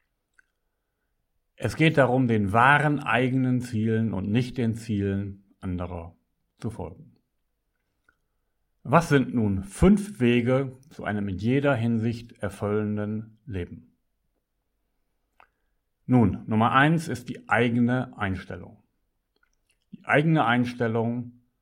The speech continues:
so wie ich es gerade bei den materiellen Zielen zum Ausdruck gebracht habe. Nicht die materiellen Ziele machen glücklich, sondern das Glück liegt in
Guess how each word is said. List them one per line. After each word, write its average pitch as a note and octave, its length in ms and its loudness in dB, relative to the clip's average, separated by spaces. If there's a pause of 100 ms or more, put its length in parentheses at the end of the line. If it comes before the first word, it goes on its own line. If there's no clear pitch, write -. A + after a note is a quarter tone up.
(240)
so B2 320 2
wie B2+ 140 2
ich G#2+ 100 -2
es A#2+ 180 -2
gerade G2+ 360 -2
bei F#2+ 140 -2
den F#2 160 -2
materiellen A2 680 0
Zielen G2+ 720 -6
zum - 200 -10
Ausdruck G2 400 -8
gebracht F#2 440 -14
habe. F#2 460 -12 (640)
Nicht F#2+ 240 -8
die G2+ 80 -6
materiellen A#2 760 2
Ziele A2+ 380 -4
machen G2 360 -4
glücklich, F2+ 640 -8 (420)
sondern F2 680 -6 (420)
das - 220 -10
Glück A#2+ 560 2
liegt E2+ 320 -12
in G2+ 480 -6